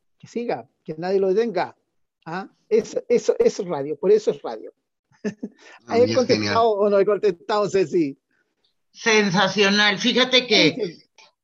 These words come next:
Speaker 3: que, eh, soy honesta, tengo apenas, ¿qué serán? Dos, tres semanas escuchándote, pues, cada que subes, eh, tus,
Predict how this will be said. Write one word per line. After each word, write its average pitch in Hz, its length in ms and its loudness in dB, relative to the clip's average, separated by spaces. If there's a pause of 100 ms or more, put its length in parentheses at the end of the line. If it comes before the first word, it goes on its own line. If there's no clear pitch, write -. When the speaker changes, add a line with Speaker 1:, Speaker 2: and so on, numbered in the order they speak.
(160)
Speaker 3:
que, 202 420 4 (720)
eh, 175 540 4
soy 214 300 2
honesta, 214 540 2
tengo 196 280 2
apenas, 185 1000 0 (100)
¿qué 196 120 -4
serán? 147 500 -2 (800)
Dos, 233 380 2
tres 208 240 2
semanas 190 540 0
escuchándote, 175 1120 0 (480)
pues, 277 200 0
cada 226 280 2
que 202 100 -2
subes, 196 720 0
eh, 131 680 0 (100)
tus, 147 840 -4